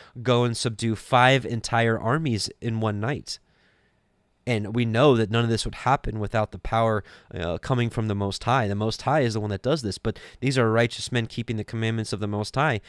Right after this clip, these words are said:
and he empowered them to do these things. Imagine, imagine what would happen for us, brothers and sisters, if we would actually hearken to the voice of the Most High and keep his commandments like our forefathers did way,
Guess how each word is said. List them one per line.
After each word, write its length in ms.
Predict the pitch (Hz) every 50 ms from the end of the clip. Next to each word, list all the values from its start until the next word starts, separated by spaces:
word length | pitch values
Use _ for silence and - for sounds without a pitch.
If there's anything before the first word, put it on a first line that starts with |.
| - _
and 160 | - - 113 110
he 120 | 110 113
empowered 400 | 107 104 - - 113 113 113 104
them 100 | 107 101
to 60 | 101
do 160 | 90 104 113
these 200 | 131 135 117 -
things. 400 | - 110 98 95 - - - - - - - - - -
Imagine, 800 | - 110 107 107 120 127 135 139 127 113 110 104 101 101 104 - _ _ _ _ - -
imagine 600 | 113 113 117 123 131 135 135 120 113 104 110 110
what 80 | 98
would 140 | 104 107 98
happen 460 | 98 113 110 - - 107 90 92 - -
for 160 | - - 104
us, 180 | 92 107 104 -
brothers 220 | - 104 101 98
and 100 | 92 92
sisters, 460 | - - 98 - - 82 76 78 -
if 80 | 101 -
we 60 | 113
would 120 | 104 92 -
actually 360 | 98 110 104 - - 107 98
hearken 340 | 98 104 101 - - 104 98
to 80 | 101
the 80 | 104 101
voice 360 | - 104 98 98 95 - - - - - -
of 120 | - 107 104
the 60 | 104
Most 280 | 95 101 101 92 - -
High 160 | 110 101 98
and 100 | 92 95
keep 220 | - - 104 -
his 100 | 98 -
commandments 500 | - - 104 98 98 98 95 92 87 -
like 140 | 95 92 -
our 80 | 87 90
forefathers 640 | - - 104 98 95 - 104 95 90 92 90 -
did 180 | - 104 92 85
way, 380 | 92 98 104 104 98 98 98